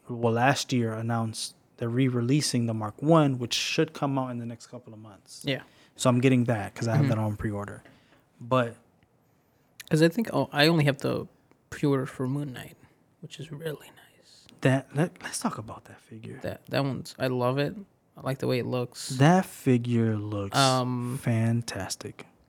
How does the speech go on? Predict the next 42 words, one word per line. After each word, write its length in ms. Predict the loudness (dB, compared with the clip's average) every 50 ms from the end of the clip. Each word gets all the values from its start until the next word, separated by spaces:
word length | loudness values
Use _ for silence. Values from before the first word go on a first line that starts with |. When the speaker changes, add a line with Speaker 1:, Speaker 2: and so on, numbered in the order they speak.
| _ _ _ _ _ _ _ _ _ _ -20 _ _ _ -2 4
Speaker 2:
I 40 | 6
love 80 | 6 8
Speaker 1:
It 20 |
Speaker 2:
how 60 | 8 6
ev-, 80 | 6
Speaker 1:
looks 300 | 6 6 6 6 4 2 2
Speaker 2:
I 20 | 4
like 160 | 4 4 4
everything 300 | 4 4 2 4 2 2
Speaker 1:
great. 100 | 0 0
Speaker 2:
that's 100 | 0 0
included, 460 | -4 -4 -2 -2 -2 0 0 -2 -2
the 60 | -4 -4
little, 280 | -2 0 0 0 -2 -4 -6 -20 -20 -20 -20 _ _ _ _
the, 180 | 2 2 4 4
um, 560 | 2 2 2 2 0 -2 -6 -8 -10 -10 -12 -12 _ _ -8
the 60 | -6
crescent 340 | -2 0 0 0 0 -2 -2
darts 320 | -2 0 -2 -2 -2 -2 -4
or 60 | -4
whatever, 340 | -4 -4 -6 -10 -12 -14 -14 -12
the 280 | -6 -6 -4 -4 -6 -2
crescent 280 | 4 4 6 6 6
Speaker 1:
Mm-hmm. 40 | 6
Speaker 2:
daggers. 480 | 6 4 2 2 0 -4 -4 -4 -4 2 2
Speaker 1:
Mm-hmm. 720 | 4 6 6 6 4 2 -2 -10 _ -20 -20 _ -4 0
Speaker 2:
Um, 540 | 2 2 4 4 4 2 0 0 -2 -4 -4 -6 -12 -20 _ _ -20 -20 _ _ 2
overall, 360 | 2 4 6 6 6 6 4
it's 140 | 2 2 2
a 60 | 0 0
really 340 | 0 2 2 4 4 4 4
nice, 180 | 2 2 2
and 120 | 4 4 4
it's, 160 | 4 2 0
like, 240 | 0 0 0 -2 -8
very 360 | -2 2 4 6 8 8 6
detailed. 560 | 4 2 0 0 0 2 0 0 -2 0 0 0
It 40 | 0
looks 200 | 0 0 0 0
like 140 | 0 0
cloth. 500 | 0 -4 -2 -2 -2 -2 -4 -10 -14 -16 -10
Speaker 1:
So 500 | -8 -6 -4 -4 -4 -6 -6 -8 -8 -10